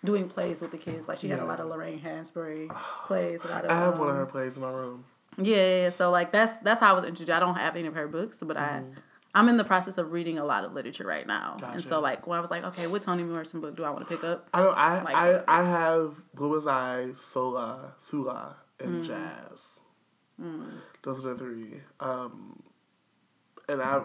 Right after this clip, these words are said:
Speaker 2: I, I clearly don't read in Blue as I, and I'm about to start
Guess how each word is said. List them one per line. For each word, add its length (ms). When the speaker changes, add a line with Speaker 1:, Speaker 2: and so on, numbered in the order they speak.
Speaker 2:
I, 180
I 60
clearly 340
don't 380
read 200
in 120
Blue 220
as 120
I, 240
and 140
I'm 300
about 220
to 60
start 360